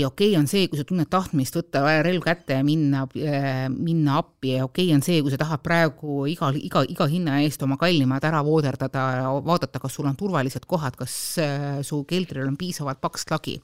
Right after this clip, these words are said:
On täiesti okei, kui sa mõtled, et nii, kui, niipea kui mingi jama tuleb, mina lähen supikööki tegema, mina lähen, no, haavatuid siduma, mina lähen midagi muud tegema ja see on täi-,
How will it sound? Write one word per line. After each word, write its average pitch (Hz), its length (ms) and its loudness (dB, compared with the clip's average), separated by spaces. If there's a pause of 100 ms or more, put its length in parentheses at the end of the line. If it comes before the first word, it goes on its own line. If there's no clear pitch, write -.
(560)
On 185 80 -2
täiesti 208 260 2
okei, 214 300 2
kui 143 120 -6
sa 147 80 0
mõtled, 165 320 -2
et 127 80 -4
nii, 165 240 2
kui, 139 200 4 (100)
niipea 165 200 -2
kui 160 120 -2
mingi 165 160 0
jama 180 200 2
tuleb, 175 220 0
mina 151 220 2
lähen 135 180 -2
supikööki 156 500 -2
tegema, 131 300 -2
mina 156 240 0
lähen, 135 180 0
no, 147 80 2
haavatuid 139 380 -2
siduma, 139 320 -2
mina 151 240 0
lähen 139 180 -2
midagi 147 300 -2
muud 156 180 -2
tegema 127 340 -2
ja 135 100 0
see 156 80 2
on - 20 2
täi-, 165 160 2